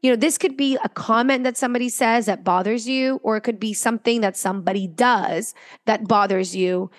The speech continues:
and you're taking it personally. You're getting offended by it.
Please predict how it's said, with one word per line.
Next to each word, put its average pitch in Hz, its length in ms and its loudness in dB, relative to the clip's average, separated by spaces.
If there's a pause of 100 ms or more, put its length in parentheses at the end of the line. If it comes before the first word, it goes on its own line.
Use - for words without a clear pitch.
(280)
and 208 260 0
you're 214 140 2
taking 190 460 -2
it 185 200 -4 (180)
personally. - 680 -10 (220)
You're 202 120 0
getting 208 380 0
offended 190 500 -2
by - 200 -6
it. - 180 -8